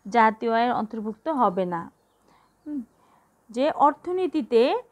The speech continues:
আহ, বাজার দামে আমি প্রকাশ করতে পারছি না, এই ধরনের কোনো কাজ, যেমন ঘরে রান্না করা তরকারি, আমি ঘরে রান্না করলাম, সেই তরকারি বা যা মূল্য, আহ,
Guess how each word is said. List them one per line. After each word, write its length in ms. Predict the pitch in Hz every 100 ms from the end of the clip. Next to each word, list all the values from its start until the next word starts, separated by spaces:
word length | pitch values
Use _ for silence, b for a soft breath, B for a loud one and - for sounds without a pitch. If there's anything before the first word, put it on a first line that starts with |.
| b b -
আহ, 480 | 208 202 196 196 196
বাজার 420 | 226 233 262 240
দামে 260 | 247 247
আমি 300 | 240 240 294 320
প্রকাশ 380 | 262 254 254 -
করতে 240 | 262 294
পারছি 460 | 254 262 254 - 247
না, 240 | 175 - - _ _ _ _ -
এই 120 | 233
ধরনের 400 | 262 277 262 262
কোনো 220 | 247 214
কাজ, 340 | 208 175 175 _ b b -
যেমন 400 | 269 277 381 294
ঘরে 320 | 240 269 277
রান্না 300 | 254 240 240
করা 220 | 233 233
তরকারি, 560 | 226 226 220 196 170 - _ -
আমি 260 | 247 277
ঘরে 340 | 254 254 254 269
রান্না 260 | 247 220
করলাম, 520 | 214 196 185 202 359 392 _ _ _ _
সেই 260 | - 339 359
তরকারি 480 | 294 254 214 226 302
বা 260 | 220 -
যা 300 | 202 220 220 220
মূল্য, 340 | 233 233 214
আহ, 400 | 277 247 -